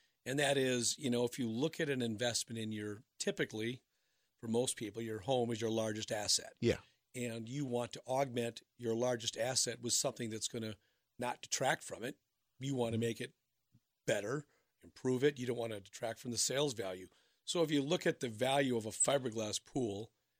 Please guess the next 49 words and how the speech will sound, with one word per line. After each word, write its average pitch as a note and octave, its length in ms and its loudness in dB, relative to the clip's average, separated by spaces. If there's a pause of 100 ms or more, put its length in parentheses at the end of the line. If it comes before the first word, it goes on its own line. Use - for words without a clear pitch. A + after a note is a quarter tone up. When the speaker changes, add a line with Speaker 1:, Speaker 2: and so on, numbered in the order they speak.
(120)
Speaker 2:
Mm-hmm. A#2 260 -6
Speaker 1:
which, A2+ 260 -4
number C3+ 180 0
one, A#2+ 240 2
it's A2+ 160 0
a A#2 60 -6
low-maintenance B2 640 -2
pool. A#2 380 0
It's - 100 -2
got A2+ 140 -2
a - 20 -4
lifetime B2 420 0
structural A#2 640 0
warranty. A2 720 0 (600)
Um, G2+ 280 -10
they C3 100 2
look E3 220 4
like B2 160 4
show C#3+ 320 8
pools A#2 360 0
when G#2+ 60 -6
they're A2 80 -4
done. A2+ 240 2
They G#2+ 80 -2
look, A#2+ 400 0 (460)
they A#2 100 0
look C#3+ 300 -2
per-, B2+ 200 0
they G#2+ 120 0
are F3+ 160 8
perfect - 420 -4
'cause G2+ 120 -6
they A2 80 -6
get A#2 180 -6
delivered B2 340 -2
on A#2+ 80 -4
a A2 60 -10
truck D#3+ 340 0
for A#2+ 80 -6
the A2 80 -8
most B2+ 300 0
part. G#2+ 280 -2
Speaker 2:
Yeah. A#2+ 220 6 (180)
Speaker 1:
And A#2 120 -2
all C3 160 6
the A#2+ 120 4
work C3 220 4
is A2 140 0
done. A#2+ 420 2